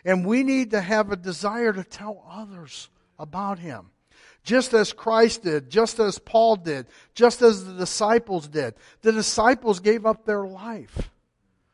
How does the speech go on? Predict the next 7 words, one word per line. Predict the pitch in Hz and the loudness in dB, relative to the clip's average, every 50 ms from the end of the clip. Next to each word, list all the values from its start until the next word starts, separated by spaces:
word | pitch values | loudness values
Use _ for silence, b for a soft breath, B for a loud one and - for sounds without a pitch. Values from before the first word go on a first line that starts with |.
| _ _ _ _ _ _ _ _ _ _ _ _ _ _ _ _ _ | _ _ _ _ _ _ _ _ _ _ _ _ _ _ _ _ _
for | - 165 143 | -14 -12 -12
the | 135 135 | -12 -16
cross, | - - - 180 160 156 135 110 101 104 107 - - - - _ _ _ _ _ _ _ _ _ | -20 -18 -10 -6 -6 -4 -4 -6 -10 -14 -20 -20 -20 -20 -20 _ _ _ _ _ _ _ _ _
for | _ 160 151 143 | _ -10 -10 -8
the | 131 127 | -10 -12
gospel. | 113 131 139 147 143 135 139 - - - 107 92 - - _ _ _ _ _ _ _ _ _ _ _ _ _ _ - b b b b b b b b b _ | -12 -10 -8 -6 -4 -6 -6 -8 -12 -18 -20 -20 -20 -20 _ _ _ _ _ _ _ _ _ _ _ _ _ _ -20 b b b b b b b b b _
Um, | 156 151 147 143 143 139 143 143 | -4 -2 0 0 -2 -4 -6 -10